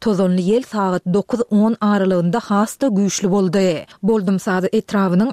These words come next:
Almalyk, Ýaşlyk, Medeniýet, Lavak, Telman, Türkmenistan we Howay daýhan birleşiklerinde elektrik geçirji sütünleriň onlarçasy ýykyldy. Transformatorlaryň onlarçasy ýanyp hatardan çykdy. Bu daýhan birleşiklerinde ýel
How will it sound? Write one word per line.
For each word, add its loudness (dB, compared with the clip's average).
Almalyk, 0
Ýaşlyk, -2
Medeniýet, 2
Lavak, -2
Telman, 2
Türkmenistan 0
we 0
Howay 0
daýhan 0
birleşiklerinde 0
elektrik 0
geçirji -2
sütünleriň 0
onlarçasy 0
ýykyldy. 0
Transformatorlaryň 0
onlarçasy 0
ýanyp 2
hatardan 0
çykdy. -2
Bu 2
daýhan 0
birleşiklerinde 0
ýel 2